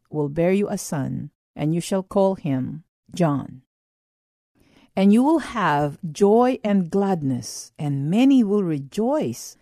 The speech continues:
at his birth. For he will be great in the sight of the Lord,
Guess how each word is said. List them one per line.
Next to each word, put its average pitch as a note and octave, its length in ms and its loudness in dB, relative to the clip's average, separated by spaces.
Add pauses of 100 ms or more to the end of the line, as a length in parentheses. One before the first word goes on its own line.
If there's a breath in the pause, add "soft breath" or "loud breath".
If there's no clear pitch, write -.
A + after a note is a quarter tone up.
at D#3 160 -4
his G3 180 -4
birth. - 560 -8 (1300 soft breath)
For F#3+ 260 4
he C#4 220 2
will D#4+ 180 4
be B3 200 0
great G3+ 560 0 (100)
in F3+ 140 -2
the D3 80 -6
sight A3+ 600 -2
of G3 180 -2
the G#3+ 80 0
Lord, B2+ 540 -4